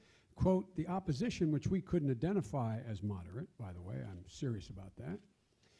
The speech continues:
"give them ground-to-air launch missiles." Can you imagine what would have happened if that had been done?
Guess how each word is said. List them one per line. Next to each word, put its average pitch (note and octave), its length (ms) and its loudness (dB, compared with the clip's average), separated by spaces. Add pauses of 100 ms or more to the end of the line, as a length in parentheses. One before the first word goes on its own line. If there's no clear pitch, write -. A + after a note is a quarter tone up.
(140)
"give F#3 260 4
them F3 400 2 (420)
ground-to-air F3 680 4
launch F3+ 320 2
missiles." D#3+ 480 -4
Can E3 120 6
you E3 80 8
imagine F#3 380 4
what G3 120 4
would F#3+ 120 2
have E3 80 4
happened F#3 320 2
if E3 80 2
that F3+ 80 2
had F#3 160 -4
been G3+ 100 -2
done? A#3 280 -6